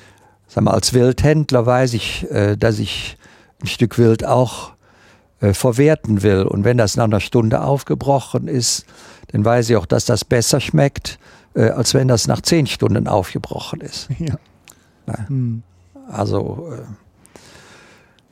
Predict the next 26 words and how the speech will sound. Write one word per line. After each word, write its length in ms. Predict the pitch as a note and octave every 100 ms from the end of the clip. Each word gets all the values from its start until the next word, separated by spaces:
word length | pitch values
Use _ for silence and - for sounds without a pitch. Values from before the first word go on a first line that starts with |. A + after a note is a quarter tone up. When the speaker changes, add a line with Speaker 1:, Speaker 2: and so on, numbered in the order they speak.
| _ -
Speaker 1:
da 100 | -
muss 240 | G#2 -
man 80 | G2
auch 160 | F2+
ein 100 | F#2+
bisschen, 560 | G2 G#2+ - - G2 G2
ein 40 | F#2+
bisschen 300 | G#2+ - -
abwägen, 840 | G#2+ G#2 - F#2+ F#2+ F#2 G2+ F#2+ - -
was 240 | - F#2+ -
geht 300 | F#2+ F#2+ -
und 100 | G#2
was 240 | G2 -
nicht 300 | G#2+ F2 -
geht. 360 | - F#2 F#2 -
Ne? 460 | - G#2+ A#2+ A2+ G#2+
Speaker 2:
Ja, 60 | B2
ja. 140 | A#2 A2+ _ _ _ _ _ _ C#3
Okay. 220 | A#2 -
Speaker 1:
Ja. 220 | G#2 A2+ - _ _ _ _ _ _ _ - _ - _ _ - - _ - - - - - -
Speaker 2:
Ja, 120 | - F3
das 280 | D#3+ -
war, 380 | D#3+ F3+ G3+ G3+ D3 - - -
glaub 320 | E3 F3+ F3
ich, 200 | E3+ -
ein 360 | D#3 D3+ D3+